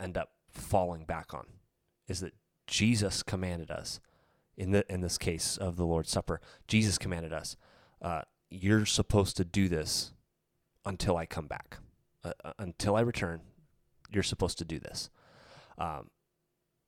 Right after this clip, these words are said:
that's, that's the tradition that we get to hold to. And there's a specific example. I don't know if you have any, uh, if anything else comes to mind, but there, there's different ideas, uh, that, that come in that we have to be wary of. Okay,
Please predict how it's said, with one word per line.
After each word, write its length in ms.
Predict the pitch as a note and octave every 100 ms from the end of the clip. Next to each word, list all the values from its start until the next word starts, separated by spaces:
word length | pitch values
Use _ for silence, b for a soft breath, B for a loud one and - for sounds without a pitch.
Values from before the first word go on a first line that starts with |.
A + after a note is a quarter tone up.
| -
that's, 380 | F#2+ G2 - -
that's 220 | G2 G#2
the 80 | -
tradition 400 | - F#2+ F2 F2+
that 80 | E2
we 120 | F#2+
get 160 | F#2 -
to 220 | E2+ D#2+ - _ _ _ -
hold 280 | - A2 -
to. 220 | D#2+ F#2 -
And 80 | F#2+
there's 120 | F2+
a 40 |
specific 400 | E2+ F2 - F#2+
example. 340 | E2+ F2 D#2+ F2+
I 60 |
don't 80 | F2+
know 60 | F2
if 120 | -
you 60 | F2+
have 100 | F2
any, 220 | E2+ D2+ B B B -
uh, 80 | -
if 140 | G2 F#2
anything 440 | F2+ E2 F2 E2 - B B -
else 240 | F2+ -
comes 240 | - E2+ -
to 100 | F2
mind, 240 | F2+ D#2+
but 120 | E2+
there, 200 | F#2 F2+ G2
there's 180 | F2+ -
different 320 | A2 - -
ideas, 540 | E2+ - G2+ E2+ D#2+ - B B -
uh, 140 | D#2+ - _ G2+
that, 140 | F2+ _ _ -
that 120 | -
come 180 | F#2 G2
in 100 | F2+
that 80 |
we 80 | G#2
have 100 | G2+
to 60 | -
be 100 | G2
wary 360 | G#2 A#2 F2+
of. 200 | - - - -
Okay, 320 | - F2+